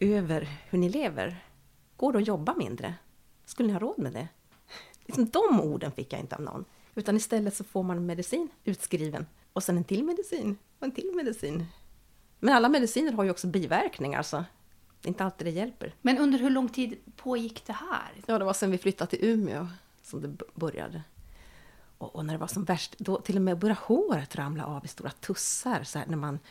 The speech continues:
Speaker 1: duschade och tvättade håret. Och då blev jag verkligen rädd. Att jag fått en allvarlig sjukdom. Men alla prover visar ändå okej, så, ja.
Speaker 2: Fanns det någonstans där med det att, att det kunde vara stress?
Speaker 1: Ja,
Speaker 2: Eller hur tänker du själv?
Speaker 1: absolut.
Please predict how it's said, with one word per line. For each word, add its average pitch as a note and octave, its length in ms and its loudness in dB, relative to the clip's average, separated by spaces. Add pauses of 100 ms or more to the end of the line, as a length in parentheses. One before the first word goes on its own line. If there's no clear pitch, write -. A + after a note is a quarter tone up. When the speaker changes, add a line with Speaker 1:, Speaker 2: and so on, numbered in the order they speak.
Speaker 1:
duschade E3+ 560 0
och D3+ 80 0 (200)
tvättade D3+ 280 -6
håret. E3+ 460 -2 (480)
Och - 80 -4
då G#3+ 60 0
blev A3 120 4
jag D#3+ 60 0
verkligen D#3 340 -2
rädd. F3 500 -2 (540)
Att D#3 140 -10
jag E3+ 80 -12
fått F3 160 -4
en - 60 -4 (160)
allvarlig G3+ 580 2
sjukdom. - 420 -4 (420)
Men G#4 180 4
alla B3+ 160 2
prover E4 380 4
visar D4+ 300 0
ändå C4 280 2
okej, C4 540 0
så, B3 300 -8 (360)
ja. C4 180 0
Speaker 2:
Fanns D4+ 260 2
det F4+ 60 2
någonstans C4+ 420 2
där F#3 160 -2
med C4 340 2
det G3 80 0
att, - 280 -10
att - 220 -4
det G3 80 -4
kunde F#3 360 -2
vara F3 180 -8
stress? - 760 -6
Speaker 1:
Ja, F#3 40 2
Speaker 2:
Eller F#3+ 300 2
hur G#3 100 4
tänker A3+ 240 -2
du A3+ 60 -2
själv? A#3 120 4
Speaker 1:
absolut. A#3+ 400 -2